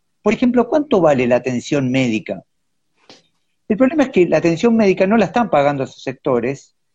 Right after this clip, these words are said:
y los que en general van, los primeros que van damnificados no son i-, inicialmente esos sectores. Ahora, a gran escala y a largo plazo, obviamente que es un esquema suicida, ¿sí? Obviamente que es un esquema suicida,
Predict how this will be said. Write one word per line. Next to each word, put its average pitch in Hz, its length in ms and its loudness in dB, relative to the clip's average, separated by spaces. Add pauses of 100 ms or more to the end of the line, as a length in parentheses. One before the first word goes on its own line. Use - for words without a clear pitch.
(120)
y 160 120 0
los 160 120 0
que 170 120 -2
en 160 60 -2
general 180 520 0
van, 175 280 0
los 135 140 -6
primeros 160 460 -2
que 120 140 -4
van 139 360 -2 (420)
damnificados 156 640 -2
no 175 140 -6
son 175 480 -2 (640)
i-, 147 220 -8
inicialmente 151 800 -2
esos - 200 -12
sectores. - 680 -8 (800)
Ahora, 156 420 -2 (200)
a 127 180 -4
gran 196 260 0
escala 143 680 -2 (240)
y 127 120 -4
a 117 80 -2
largo 165 380 0
plazo, 165 540 -2
obviamente 180 500 0
que 117 60 -6
es - 100 -14
un 143 60 -6
esquema 165 280 -4
suicida, 127 600 -4 (520)
¿sí? - 400 -6
Obviamente 139 480 0
que 120 60 -4
es 120 100 -12
un 117 80 -6
esquema 127 280 -4
suicida, 120 540 -2